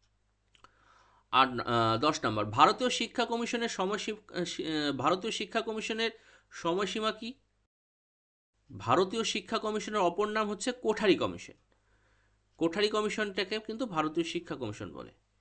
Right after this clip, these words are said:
সেটি হচ্ছে উনিশশো চৌষট্টি খ্রিস্টাব্দে গঠন হয়েছে কমিশন, আর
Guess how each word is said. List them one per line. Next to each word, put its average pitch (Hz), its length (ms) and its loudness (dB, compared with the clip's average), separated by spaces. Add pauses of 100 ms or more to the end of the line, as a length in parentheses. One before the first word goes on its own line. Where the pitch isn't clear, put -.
(920)
সেটি 175 280 -2
হচ্ছে 220 220 2
উনিশশো 185 580 2 (100)
চৌষট্টি 185 420 0
খ্রিস্টাব্দে 220 440 -2
গঠন 196 240 0
হয়েছে 226 300 -2
কমিশন, 208 460 -2 (680)
আর 113 280 4